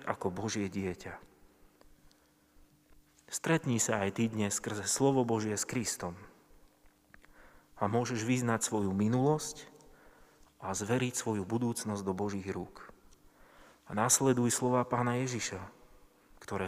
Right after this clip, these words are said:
hovoria: "Ale hľadajte najprv kráľovstvo Božie a jeho spravodlivosť. A všetko toto bude vám pridané." Nebuďte teda ustarostení o zajtrajší deň, lebo zajtrajší deň sa postará o seba.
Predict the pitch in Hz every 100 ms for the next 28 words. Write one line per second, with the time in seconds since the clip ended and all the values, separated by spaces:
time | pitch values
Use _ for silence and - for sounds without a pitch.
0 | 95 98 101 95 87 - - - - -
1 | - - - - - - - _ _ -
2 | 107 120 147 165 165 156 151 147 143 135
3 | 139 143 143 - 113 104 131 139 135 131
4 | - 101 104 101 - - 104 104 98 98
5 | 92 - - - - _ - - 107 -
6 | 170 170 - 110 139 139 120 117 104 95
7 | 92 98 98 95 92 98 - - - -
8 | - - - - _ _ - - - 117
9 | 135 139 135 123 117 113 131 139 143 135
10 | 123 - 117 110 107 110 120 117 120 117
11 | 107 107 101 123 123 123 - - - -
12 | - - 107 98 98 113 113 117 113 -
13 | 98 110 110 110 - 95 - 110 107 -
14 | 101 95 90 - - - - - 101 -
15 | 95 87